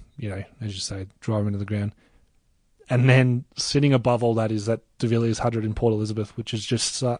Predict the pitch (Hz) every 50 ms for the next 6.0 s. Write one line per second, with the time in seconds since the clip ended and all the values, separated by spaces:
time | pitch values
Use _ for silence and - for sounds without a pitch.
0 | _ - - - - 147 139 135 - - 131 120 113 113 113 110 110 107 104 104
1 | 101 - _ _ _ _ _ _ _ _ - - 127 123 123 120 110 - - 127
2 | 120 113 110 107 107 104 104 - - _ _ _ - - - - - - - -
3 | - - - - 120 110 - 139 135 139 139 127 127 123 120 120 - - - -
4 | - 151 147 135 127 117 - - 120 113 110 110 113 110 - - - - 359 370
5 | - 131 110 117 113 107 117 113 - - - 127 117 117 113 - - - -